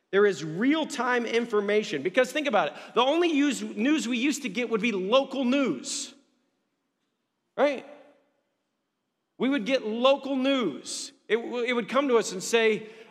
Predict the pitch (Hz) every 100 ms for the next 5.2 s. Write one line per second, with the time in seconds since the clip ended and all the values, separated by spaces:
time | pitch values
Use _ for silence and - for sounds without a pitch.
0 | - 196 202 196 185 - - - _ _
1 | _ _ _ _ _ _ _ _ _ _
2 | _ _ _ _ _ _ _ _ _ _
3 | _ _ _ _ _ _ _ - 170 180
4 | 254 254 143 214 269 233 175 180 175 156
5 | 135 104